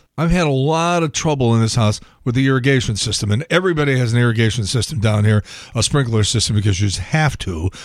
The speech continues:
Otherwise, you'd look out your front lawn and it would just be sand. But mine's been on the fritz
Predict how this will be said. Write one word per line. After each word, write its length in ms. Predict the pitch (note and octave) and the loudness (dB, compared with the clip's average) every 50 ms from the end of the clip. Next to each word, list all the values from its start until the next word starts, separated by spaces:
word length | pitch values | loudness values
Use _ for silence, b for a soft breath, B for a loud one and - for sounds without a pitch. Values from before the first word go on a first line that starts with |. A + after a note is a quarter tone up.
| B B B | B B B
Otherwise, 440 | - A#2 A2+ A2+ A2 A2 A2 A2 F#2+ | -2 0 2 2 4 2 2 2 0
you'd 160 | G#2 G#2 G#2 | -2 -4 -2
look 220 | G#2 A2+ A#2 - | 0 -2 0 0
out 220 | B2 A2 A#2 C3+ - | 0 0 -2 -2 -2
your 140 | G2+ G#2+ G#2+ | -4 -4 -2
front 320 | - B2 A2+ A2+ B2 - | 0 0 0 0 -2 -2
lawn 340 | A2+ B2+ D#3 D3 B2+ A#2 B2 | 0 0 2 2 2 2 2
and 140 | B2 A2+ G#2+ | 2 2 2
it 20 | |
would 120 | G#2 A2 G#2+ | 0 0 -2
just 160 | A2 A2 F2+ | -2 -4 -4
be 120 | F2 F#2+ | -4 -4
sand. 680 | F2+ - - - - - D#3 D3+ C3+ A#2 G2 F#2+ F#2+ E2+ - - _ _ _ | -2 -2 -2 0 2 2 2 4 4 2 2 0 -2 -4 -6 -8 _ _ _
But 140 | - C3+ B2+ | -8 -4 0
mine's 260 | C#3+ F3+ G3+ G3 D#3 | 0 0 0 0 0
been 140 | B2 D#3 D3+ | 0 0 0
on 120 | D3 C#3 | 0 0
the 80 | B2+ A2+ | 0 -2
fritz 720 | - - - - - E3+ F3 C3+ C#3+ - - - - - | -2 -4 -6 -2 0 0 0 0 -2 -2 -2 -2 -2 -4